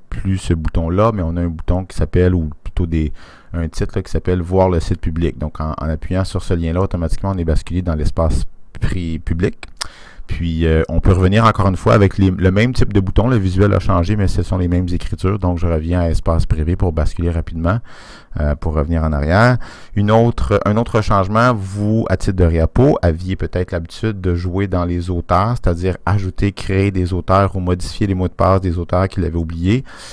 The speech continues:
S-, il y avait un bouton qui s'appelait auteur, euh, précédemment. Maintenant, c'est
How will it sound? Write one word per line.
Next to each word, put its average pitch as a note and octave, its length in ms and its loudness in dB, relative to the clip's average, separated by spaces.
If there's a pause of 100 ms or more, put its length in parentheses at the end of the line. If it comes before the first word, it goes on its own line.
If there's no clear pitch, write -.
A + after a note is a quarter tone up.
(220)
S-, - 400 -10
il F#2 60 -6
y F2+ 80 4
avait F#2 120 0
un F#2+ 60 -4
bouton F#2 240 2
qui - 80 -8
s'appelait G2+ 240 0
auteur, F#2 540 2
euh, F2+ 120 2
précédemment. F#2 640 0
Maintenant, F#2 380 -2
c'est G2 180 -6